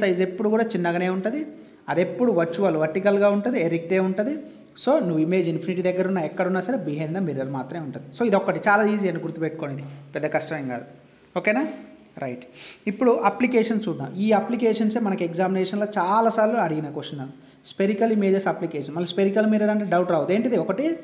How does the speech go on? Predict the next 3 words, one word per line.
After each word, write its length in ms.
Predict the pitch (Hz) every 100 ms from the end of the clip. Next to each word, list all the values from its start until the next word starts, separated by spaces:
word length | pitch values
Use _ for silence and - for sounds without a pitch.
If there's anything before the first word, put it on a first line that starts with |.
| - - -
concave 400 | 165 175 190 208 214
mirror, 260 | 220 269 339 - - - - - - - _ _ _ _ - 196
Next 260 | 196 -